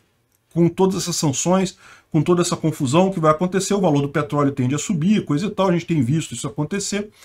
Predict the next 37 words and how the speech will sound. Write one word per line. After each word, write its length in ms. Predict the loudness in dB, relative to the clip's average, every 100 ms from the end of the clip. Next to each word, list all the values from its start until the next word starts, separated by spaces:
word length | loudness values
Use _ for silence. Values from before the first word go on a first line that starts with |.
| -20 -20 -10 -2
Aliás, 540 | 2 4 4 2 -8 -8
se 120 | -2
você 240 | 0 4
reparar, 480 | 2 4 4 6 4
ele 140 | 0 0
subiu, 540 | 0 0 4 6 6
né, 200 | 4 0
teve 240 | 2 4 4
uma 200 | 4 4
alta 380 | 4 4 2
muito 260 | 2 2 2
grande 420 | 4 6 6 4
por 240 | -2 -6 -4
conta 300 | -2 0 2
da 140 | 4
ameaça 560 | 4 2 0 -2 -2 0
lá 160 | 0
da, 280 | 0 -2 -2 -12 -20 _ -6
eh, 240 | -2 0
da 140 | 2 2
guerra, 360 | 4 4 4
mas 220 | 4 2
depois 440 | 2 0 4 4 4
ele 140 | 0
caiu, 440 | 0 0 4 6 6
ele 100 | 4
cedeu, 440 | 0 2 2 2
ele 80 | 2
tá 100 | 0
de 180 | 0 4
novo 400 | 4 4 2 0
no 120 | 0
patamar 560 | 0 0 2 2 0
de 80 | -2
cem 200 | -2 -4
por 220 | -4 -6
cento. 340 | -6 -4 -6